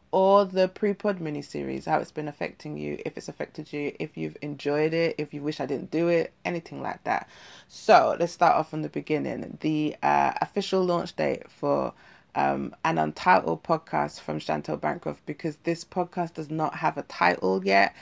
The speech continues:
I talk about that in the first, um, <laughs> episode. Uh, and I talk about a couple other things on the fir-, on the first, on the launch day. So, um, oh, let's start again. The,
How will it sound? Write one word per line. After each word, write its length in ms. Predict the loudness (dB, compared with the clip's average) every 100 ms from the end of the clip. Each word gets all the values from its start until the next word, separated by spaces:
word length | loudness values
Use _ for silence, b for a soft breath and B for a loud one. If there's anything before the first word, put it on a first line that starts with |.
| B
I 60 | -12
talk 260 | -4 -4 -2
about 280 | 0 0
that 160 | 0 -2
in 140 | -4
the 60 | -10
first, 500 | -4 0 0 -2 -12 -6
um, 420 | -4 -2 -4 -10 -16 _ _ _ _ _ _ _ -14 -14 _ _ -4
<laughs> 200 | 2 10
episode. 920 | 12 12 10 6 4 2 2 2 0 B B B B B 4
Uh, 560 | 6 6 4 2 0 -2 8
and 420 | 10 10 6 -6 -2 0
I 80 | 2
talk 220 | 0 0
about 260 | 2 2
a 40 | 2
couple 260 | 0 4
other 200 | 6 6
things 240 | 2 -2 -2
on 60 |
the 60 | -6
fir-, 260 | -2 -2 -2
on 120 | -4
the 80 | -4
first, 440 | -2 0 0 0 -6
on 100 | -4
the 60 | 0
launch 360 | 0 -2 -4
day. 360 | 0 2 0 -4
So, 380 | 0 2 2 -2 b b b 0
um, 300 | 0 0 -6 -8
oh, 160 | 0
let's 400 | 2 0 -2 -8
start 200 | 0 2
again. 300 | 2 0 0 -4 B B
The, 340 | 0 6 8